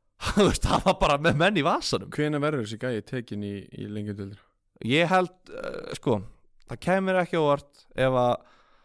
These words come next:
Speaker 1: ef að, hérna, Elmar þjálfari Elliða hefði núna hringt í, í einhver lið í annarri deild og fyrstu deild og bara óskað eftir að hann yrði vinsælast tekinn úr
Speaker 2: Já,
Speaker 1: þriðju deildinni,
Speaker 2: það
Speaker 1: sko.
Speaker 2: getur verið.
Speaker 1: Það er bara...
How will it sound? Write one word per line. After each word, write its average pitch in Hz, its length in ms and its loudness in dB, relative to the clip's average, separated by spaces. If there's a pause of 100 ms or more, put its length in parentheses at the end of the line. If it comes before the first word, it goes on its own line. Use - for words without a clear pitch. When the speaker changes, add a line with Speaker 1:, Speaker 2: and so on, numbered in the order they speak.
(460)
Speaker 1:
ef 120 180 4
að, 117 160 4
hérna, 110 420 0 (200)
Elmar 107 260 2
þjálfari 107 400 2
Elliða 98 400 2
hefði 98 300 2
núna 104 200 0
hringt 113 280 -4
í, 101 100 2 (500)
í 101 280 0
einhver 98 240 -2
lið 92 240 -2 (340)
í 101 80 0
annarri 98 320 2
deild 95 160 -2
og 92 80 -8
fyrstu 98 240 -2
deild 90 320 -4
og 95 260 0
bara 98 280 0 (100)
óskað 101 300 -2
eftir - 180 -6
að 101 140 -2
hann 95 100 0
yrði 95 160 0
vinsælast 95 320 -6
tekinn 95 300 -6
úr 104 80 -8
Speaker 2:
Já, - 20 -4
Speaker 1:
þriðju - 220 -4
deildinni, 101 260 -10
Speaker 2:
það 123 80 -6
Speaker 1:
sko. 123 60 -6
Speaker 2:
getur 110 240 -4
verið. 110 140 -14 (260)
Speaker 1:
Það 104 320 4
er 113 100 2
bara... 113 220 2